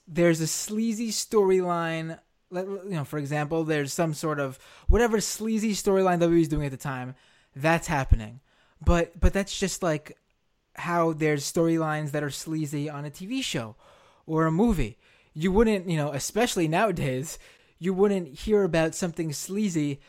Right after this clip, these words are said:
happening to, uh, a, a female actress, and who would just be an actress. I don't know why I said a female actress. An actor is a male, an actress is a female.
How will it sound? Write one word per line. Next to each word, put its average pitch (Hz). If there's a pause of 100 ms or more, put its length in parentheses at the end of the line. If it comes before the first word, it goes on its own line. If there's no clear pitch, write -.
(220)
happening 160
to, 147 (360)
uh, 127 (340)
a, 135 (140)
a 151
female 175
actress, 156 (560)
and 151
who 120
would 131
just -
be 120
an 113
actress. 123
I 123
don't 120
know 110
why 110
I 110
said 107
a 104
female 135
actress. 110 (340)
An 139
actor 131
is 127
a 127
male, 120
an 117
actress 120
is 120
a 117
female. 120